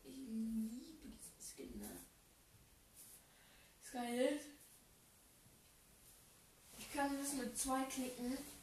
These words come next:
einfach seine Combo reinmachen. Ich hab, ich hab mir bei meinem Vater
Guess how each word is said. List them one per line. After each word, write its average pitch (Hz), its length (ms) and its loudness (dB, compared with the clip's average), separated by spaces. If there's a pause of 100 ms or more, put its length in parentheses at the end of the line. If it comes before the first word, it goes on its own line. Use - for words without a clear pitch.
einfach 240 260 2
seine 226 260 4
Combo 214 340 2
reinmachen. 208 380 0
Ich 254 80 0
hab, 240 140 0
ich 226 240 0
hab 254 120 -4
mir 240 120 -2
bei 220 100 -2
meinem 220 220 2
Vater 220 260 -2